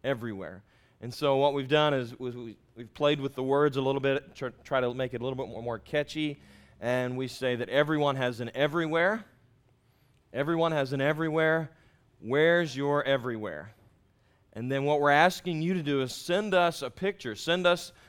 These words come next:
a selfie. That's what you saw, these pictures, these selfies of people in their everywhere.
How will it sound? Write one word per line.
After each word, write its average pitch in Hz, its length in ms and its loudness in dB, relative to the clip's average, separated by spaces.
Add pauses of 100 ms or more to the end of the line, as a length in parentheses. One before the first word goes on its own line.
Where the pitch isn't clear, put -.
(120)
a 117 60 -6
selfie. 156 480 2
That's 127 220 2
what 160 160 -4
you 147 80 -10
saw, 127 420 2 (320)
these 127 200 -6
pictures, 160 460 -4
these 131 200 -6
selfies 151 460 2
of 123 160 -2
people 156 520 0
in 190 340 2
their 151 420 4
everywhere. 123 680 -2